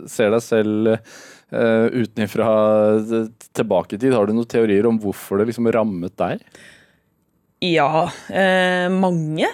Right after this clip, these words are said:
Speaker 2: Jeg tror, eh, det forven-, altså, ensomhet styres, det tror jeg er også viktig å forstå, ensomhet styres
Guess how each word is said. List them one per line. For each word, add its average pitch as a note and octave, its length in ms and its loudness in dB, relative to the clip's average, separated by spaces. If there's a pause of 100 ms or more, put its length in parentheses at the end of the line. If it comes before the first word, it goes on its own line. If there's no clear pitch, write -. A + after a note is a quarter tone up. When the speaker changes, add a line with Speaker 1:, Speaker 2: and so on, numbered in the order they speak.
Speaker 2:
Jeg A#3+ 200 -2
tror, G#3 300 0
eh, G3+ 760 2 (680)
det G3 180 2 (120)
forven-, F#3+ 340 -2
altså, F#3+ 280 0 (100)
ensomhet G3+ 480 0
styres, E3+ 400 -2
det F3+ 140 0
tror F3+ 100 2
jeg F3 80 4
er D#3+ 60 4
også F3 180 -6
viktig D#3 220 -2
å D3+ 40 -4
forstå, D#3 280 0
ensomhet F#3 420 -2
styres F3 640 -2